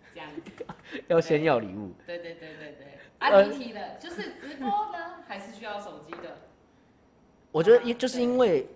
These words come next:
Speaker 2: 现在智慧型手机它的，呃，它的功能性非常强大，
Speaker 1: 嗯。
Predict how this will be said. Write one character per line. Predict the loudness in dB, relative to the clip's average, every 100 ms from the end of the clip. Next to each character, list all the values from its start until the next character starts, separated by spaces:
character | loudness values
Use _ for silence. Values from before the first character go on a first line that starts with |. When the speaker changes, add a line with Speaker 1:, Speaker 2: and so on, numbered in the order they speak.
| -18
Speaker 2:
现 | -8 -2
在 | 0 0
智 | 0
慧 | 0
型 | -2
手 | -6 -6
机 | -6 -8 -6
它 | -4
的， | -2 -2 -4 -10 -20 -12
呃， | -10 -8 -8 -10 -10 -14 -18 _ _ _ _
它 | -10
的 | -4
功 | -2 0
能 | -2
性 | -4 -6
非 | -6
常 | -8
强 | -10 -14 -12
大， | -14 -14
Speaker 1:
嗯。 | -18